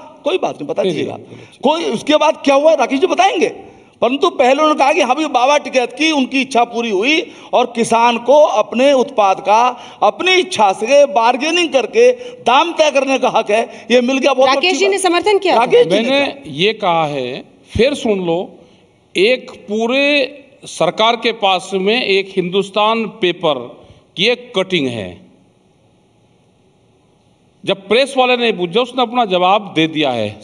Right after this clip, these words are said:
Speaker 2: सबको, वो जरूर ले लेना चाहिए सांसद जी। उस टाइम पे दो क्वेश्चन थे, एक ये था कि इसका आप समर्थन करते हैं क्या?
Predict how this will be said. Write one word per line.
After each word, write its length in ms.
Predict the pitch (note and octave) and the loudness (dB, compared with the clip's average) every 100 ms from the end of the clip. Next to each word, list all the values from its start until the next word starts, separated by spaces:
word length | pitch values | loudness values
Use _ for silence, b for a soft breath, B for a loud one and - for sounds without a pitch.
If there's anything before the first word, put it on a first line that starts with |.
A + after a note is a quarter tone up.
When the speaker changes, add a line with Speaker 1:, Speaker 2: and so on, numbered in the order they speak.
| - | -8
Speaker 2:
सबको, 560 | A#2+ A#2 F#3 - - - | -6 -6 -10 -10 -18 -6
वो 240 | B2+ D#3 | -2 0
जरूर 300 | C#3 D3+ D#3 | 0 0 0
ले 80 | D3+ | 0
लेना 200 | D3 C#3+ | -2 -4
चाहिए 260 | C#3+ B2 | -6 -8
सांसद 400 | B2 C3+ B2 B2+ B2 | -6 -6 -8 -12 -14
जी। 100 | A#3+ - _ b b b b b b b _ _ _ _ _ _ G#3 | -16 -18 _ b b b b b b b _ _ _ _ _ _ -4
उस 180 | A#3 | -2
टाइम 240 | - C4 C#4+ | 0 0 0
पे 180 | C4+ C#4+ | 0 0
दो 200 | F#3 A#3 | 2 2
क्वेश्चन 460 | A#3 G3 - E3 | 2 -2 -2 -4
थे, 240 | D3 C#3+ C3 - - _ D#3 | -4 -6 -6 -8 -18 _ -2
एक 160 | G3+ A3 | -2 -2
ये 100 | A3+ | -2
था 200 | G3 G#3+ | -2 -2
कि 120 | A#3+ | -2
इसका 200 | A#3 A3+ | 0 0
आप 120 | G#3+ | 0
समर्थन 440 | - F#3+ G3 G#3+ | -2 -2 -2 -2
करते 360 | G3+ F#3 - E3+ | -2 -4 -4 -4
हैं 160 | C#3 B2+ | -4 -4
क्या? 140 | D3+ | -8